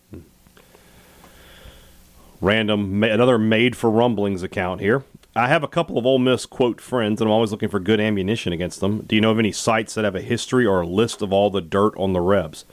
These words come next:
I'm sure you can look in the N C A enforcement database.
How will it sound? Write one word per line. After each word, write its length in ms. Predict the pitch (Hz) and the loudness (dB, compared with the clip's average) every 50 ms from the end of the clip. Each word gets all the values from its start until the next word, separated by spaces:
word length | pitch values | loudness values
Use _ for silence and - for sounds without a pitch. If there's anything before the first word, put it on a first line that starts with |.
| - - - - - | -20 -20 -20 -20 -8
I'm 60 | - | -2
sure 100 | - 165 | 0 0
you 60 | 147 120 | 2 4
can 100 | 131 131 | 4 4
look 140 | 131 120 | 4 4
in 80 | 123 113 | 2 0
the 100 | 104 110 | 2 2
N 100 | 120 123 | 0 0
C 220 | - - 120 117 | 2 2 4 4
A 160 | 113 113 113 110 | 4 4 4 2
enforcement 500 | 101 - - 113 135 127 - 123 92 85 | 0 0 2 2 2 2 0 -4 -4 -4
database. 560 | 90 85 82 80 80 80 92 107 - - - | -6 -6 -6 -8 -6 -4 -4 -4 -4 -6 -10